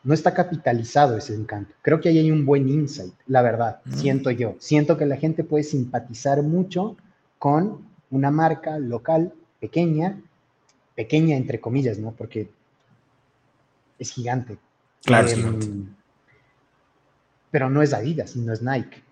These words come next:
Speaker 1: ¿no?
Speaker 2: O sea, lo que
Speaker 1: Pero está
Speaker 2: dices
Speaker 1: en
Speaker 2: es,
Speaker 1: Perú.
Speaker 2: internacionalmente tenemos como que esa percepción de, de, como de... o sea, del hecho de que sea Marathon y que no sea una marca como Adidas, eh, y que acá en el Ecuador es algo que se puede explotar.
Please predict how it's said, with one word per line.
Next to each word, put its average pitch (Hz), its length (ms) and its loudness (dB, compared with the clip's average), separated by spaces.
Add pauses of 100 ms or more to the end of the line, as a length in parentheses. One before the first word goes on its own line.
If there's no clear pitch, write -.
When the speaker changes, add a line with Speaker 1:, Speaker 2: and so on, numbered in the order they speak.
(200)
Speaker 1:
¿no? 117 320 -6
Speaker 2:
O 170 80 4
sea, 180 120 8
lo 180 120 6
que - 60 6
Speaker 1:
Pero 170 120 6
está 202 160 6
Speaker 2:
dices 185 120 4
Speaker 1:
en 196 100 8
Speaker 2:
es, 170 300 6
Speaker 1:
Perú. 170 120 4
Speaker 2:
internacionalmente 180 1120 6
tenemos 180 420 4
como 147 260 2
que 147 100 0
esa 151 240 2
percepción 143 500 -6
de, 156 220 0 (460)
de, 113 380 -4 (260)
como 127 240 4
de... 107 520 0 (380)
o - 60 0
sea, 156 100 8
del 165 140 8
hecho 190 160 4
de 185 60 0
que - 60 -6
sea 180 140 2
Marathon 196 540 4
y 196 60 -4
que 156 100 -6
no 160 120 -4
sea 165 180 2
una 160 160 -4
marca 156 260 -4
como 135 160 -4
Adidas, 165 580 -2 (420)
eh, 131 260 -4
y 160 100 -4
que 160 100 2
acá 175 160 4
en 185 120 2
el 185 80 2
Ecuador 170 440 4
es 170 140 0
algo 170 200 2
que - 80 -6
se - 80 -8
puede 160 160 0
explotar. 147 680 -4